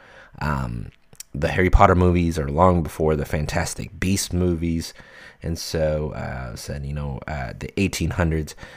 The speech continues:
um, there's dark wizards, of course. There's a goblin re-, goblin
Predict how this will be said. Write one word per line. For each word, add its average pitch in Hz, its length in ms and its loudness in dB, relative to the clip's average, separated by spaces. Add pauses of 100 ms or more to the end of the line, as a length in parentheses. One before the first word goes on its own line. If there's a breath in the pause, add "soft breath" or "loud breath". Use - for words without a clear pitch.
(140 loud breath)
um, 82 260 0 (880)
there's 90 420 2
dark 95 320 6
wizards, 92 340 4
of 87 120 -4
course. 90 360 4
There's 82 240 2
a 73 60 0
goblin 87 520 4
re-, 85 360 -2
goblin 104 680 4